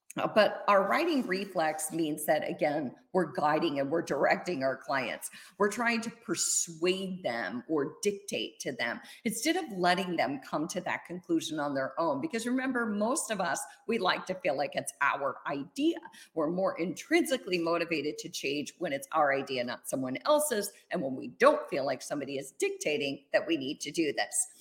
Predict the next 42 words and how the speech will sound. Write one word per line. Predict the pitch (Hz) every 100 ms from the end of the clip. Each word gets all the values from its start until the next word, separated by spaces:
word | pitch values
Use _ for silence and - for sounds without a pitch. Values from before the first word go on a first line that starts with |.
| - - -
So | 202 208 -
let's | 196 254
say | 320 320
they | 330
come | 320 262
to | 294
you | 311
and | 285 175
they, | 160 -
they | 139
give | 180 196 208
you | 233
that, | 214 113 -
they | 135 -
pose | - 254 226
that | 185 -
problem | 175 165 143 -
to | -
you. | 139 123 - -
So | - 226
we | 247
start | - 339 359 - 180
by | 196 190 -
asking | 175 - 202 202 196
this | 160 185 -
question. | 151 - - - 233 _ _ - - _
On | 175 165
a | 156
scale | - - - 220 247 311 381 - -
of | 165 -
zero | 160 190 240 269 277 277
to | - 254
ten, | - 180 - - _ _ _
where | 165 156
zero | 156 240 254 269 262 - 160
is | 143 - - 170
not | 175 147 143 196 294 -
important | 302 311 220 147 120 180 -
at | 185 - 147
all | 127 - - - _ -
and | 180 156
ten | - - 202 202 254